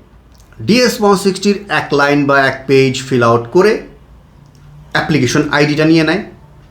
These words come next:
অনেক এজেন্সি না, অনেক ব্যক্তিও এই কাজটি করেন। ডিএস ওয়ান সিক্সটির এক দুই পেজ ফিল আউট করে আইডিটা নিয়ে নেন। নিয়ে কি করেন? ফি দিয়ে ফেলেন। ফি দিয়ে তারপর দিন থেকে ইন্টারভিউ ডেট সার্চ করে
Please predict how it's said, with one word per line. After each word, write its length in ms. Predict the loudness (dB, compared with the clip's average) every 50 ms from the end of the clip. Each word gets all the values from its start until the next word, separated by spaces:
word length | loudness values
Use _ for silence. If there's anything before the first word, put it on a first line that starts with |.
| -20 -20 -20 _ -20 -20 -20 -20 -20 _ -20 -20 -20 -20 -20 -20 -6 -4
অনেক 260 | -2 -2 -2 -2 -2
এজেন্সি 360 | -4 -2 0 0 0 0 0 -2
না, 80 | -2
অনেক 400 | -2 -4 -8 -8 -4 -4 -2 0
ব্যক্তিও 340 | 0 0 0 0 -2 -2 -2
এই 80 | -2 -2
কাজটি 320 | -4 -6 -6 -8 -12 -8
করেন। 280 | -6 -6 -6 -6 -8 -10 -14 -20 -20 _ -20 -20 -20 -20 -20 -20 -20 -20 -20 -20 -20 -20 -20 -20 -20 -20 -20 -20 -20 -20 -18 -6 -2
ডিএস 260 | 2 2 2 2 2
ওয়ান 120 | 0 0 0
সিক্সটির 340 | 0 -4 -4 -2 0 0 0
এক 160 | 0 0 -2
দুই 100 | -4 -2
পেজ 280 | 0 0 0 0 0
ফিল 140 | 0 0 2
আউট 180 | 2 2 0 0
করে 320 | 0 2 2 2 0 -2 -8 -16 -6 -2
আইডিটা 340 | 0 0 0 0 0 0 2
নিয়ে 160 | 2 2 2
নেন। 200 | 0 0 -2 -4 -8 -14 -20 -20 -20 -20 -20 -20 -20 -20 -20 -20 -20 -20 -20 -20 -20 -20 -6 0
নিয়ে 220 | 2 2 4 4 2
কি 140 | 0 -2
করেন? 300 | 0 0 0 0 0 -2 -6 -10 -16 -20
ফি 300 | -18 -2 0 2 2 4
দিয়ে 200 | 4 2 2 2
ফেলেন। 280 | 0 -6 -10 -12 -16 -18 -20 -20 _ -20 -20 -20 -20 -20 -20 -6
ফি 200 | -2 0 0 2
দিয়ে 280 | 2 0 0 0 0 0
তারপর 400 | 0 -2 -4 -2 0 0 0 0
দিন 140 | 0 -2 -4
থেকে 200 | -4 -2 0 2
ইন্টারভিউ 340 | 2 2 2 0 -2 -2 -2
ডেট 160 | -2 -4 -2
সার্চ 260 | -2 -2 -2 -2 0
করে 300 | 0 0 0 0 -2